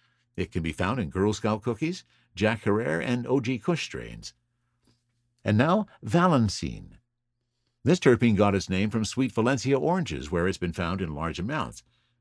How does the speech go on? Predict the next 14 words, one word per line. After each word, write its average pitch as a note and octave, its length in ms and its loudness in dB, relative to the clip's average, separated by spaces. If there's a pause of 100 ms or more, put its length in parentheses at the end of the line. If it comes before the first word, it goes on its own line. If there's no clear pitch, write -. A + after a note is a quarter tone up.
With G2 160 0
its G2 140 -2
sweet D3+ 300 0
citrusy A2+ 840 -2
aromas G#2 520 2
and D#2+ 140 -6
flavors, G2+ 540 0
it's - 340 -6
used G#2+ 280 0
as A2 160 -4
an G#2+ 100 0
insect C#3+ 360 -6
repellent, B1+ 380 -10
too. - 300 -8